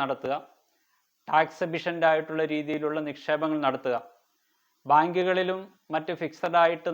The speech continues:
നമുക്ക് വരുമാനം ലഭിക്കുന്ന പോസ്റ്റ് ഓഫീസ് പോലെയുള്ള ഡെപ്പോസിറ്റുകളിൽ നമ്മൾ നിക്ഷേപം നടത്തിയാൽ അതിൽ നിന്ന് ലഭിക്കുന്ന വരുമാനം നൂറ് ശതമാനവും ടാക്സബിൾ ആണ്. നിങ്ങൾ ഏത് ടാക്സ് സ്ലാബിൽ വരുന്ന വ്യക്തിയാണോ ആ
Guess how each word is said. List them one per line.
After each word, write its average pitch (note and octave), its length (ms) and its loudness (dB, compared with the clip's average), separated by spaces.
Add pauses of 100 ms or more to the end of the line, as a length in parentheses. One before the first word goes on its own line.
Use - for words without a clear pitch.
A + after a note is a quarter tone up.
നമുക്ക് D#3+ 300 -6
വരുമാനം D#3+ 500 0
ലഭിക്കുന്ന D3+ 400 -6 (280)
പോസ്റ്റ് C#3+ 280 -4
ഓഫീസ് D#3 420 -6
പോലെയുള്ള D3 460 -2
ഡെപ്പോസിറ്റുകളിൽ C#3 760 -6 (400)
നമ്മൾ C#3+ 140 -4 (100)
നിക്ഷേപം D3 420 -4
നടത്തിയാൽ C3+ 440 -2 (340)
അതിൽ F3+ 240 0
നിന്ന് F#3 240 -4
ലഭിക്കുന്ന E3+ 420 -4
വരുമാനം D#3 460 2 (320)
നൂറ് D#3 260 -4
ശതമാനവും D3+ 500 -2 (100)
ടാക്സബിൾ C#3+ 520 -2
ആണ്. B2 160 -10 (920)
നിങ്ങൾ E3 160 -2 (100)
ഏത് F3 140 2 (140)
ടാക്സ് E3+ 440 2 (160)
സ്ലാബിൽ E3 360 2 (120)
വരുന്ന E3 260 0
വ്യക്തിയാണോ D3+ 480 0 (460)
ആ - 20 0